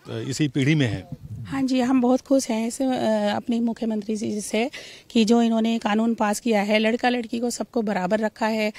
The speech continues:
Speaker 2: सबको अधिकार दिया है कि पहले लड़के ही प्रॉपर्टी में हिस्सा लेते थे, आज हमारी बेटियां भी इस प्रॉपर्टी में हिस्सा ले सकती हैं।
Speaker 1: बेटियां भी, अ, प्रॉपर्टी में हिस्सा ले सकती हैं।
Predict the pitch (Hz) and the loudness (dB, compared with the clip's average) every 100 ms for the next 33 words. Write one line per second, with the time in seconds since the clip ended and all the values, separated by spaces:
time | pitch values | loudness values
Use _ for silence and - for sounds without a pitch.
0 | - - - - 247 262 226 208 214 220 | -14 -20 -6 0 2 4 4 4 4 2
1 | 220 233 226 226 220 254 247 254 262 233 | 4 4 6 4 2 0 0 2 4 4
2 | 233 262 262 285 240 220 226 240 240 240 | 4 4 4 2 0 0 0 0 0 0
3 | - 240 240 196 196 196 202 - - - | 4 4 4 -2 -4 -4 -6 -10 -20 -4
4 | - 254 277 247 233 254 226 214 233 240 | 4 6 6 4 4 4 4 4 4 4
5 | 247 262 254 - 226 214 202 220 226 202 | 4 4 2 2 2 2 0 0 0 -2
6 | - 214 180 196 - 185 165 - - - | 0 0 0 -6 -10 -10 -10 -14 -18 -14
7 | - - - 131 117 175 175 226 220 135 | -10 -10 -10 -4 4 4 6 8 8 10
8 | 190 254 214 160 151 170 170 165 196 151 | 10 10 6 4 4 4 6 4 4 4
9 | 143 170 139 135 135 127 107 101 | 4 4 6 4 2 -2 -2 -2